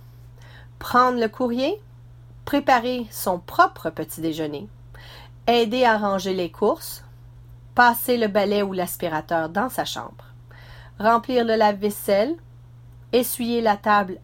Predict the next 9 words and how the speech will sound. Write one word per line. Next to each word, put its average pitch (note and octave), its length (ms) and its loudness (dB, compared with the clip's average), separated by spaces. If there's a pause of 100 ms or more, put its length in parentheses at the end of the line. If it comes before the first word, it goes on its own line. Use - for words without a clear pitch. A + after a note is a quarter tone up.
après G#3 340 0
le F3 80 -2
repas, F#3+ 440 0 (880)
débarrasser G3+ 680 0
la D#3+ 140 0
table D#3+ 320 -2 (120)
après D#3+ 300 -2
le D#3 80 -6
repas, F3+ 440 0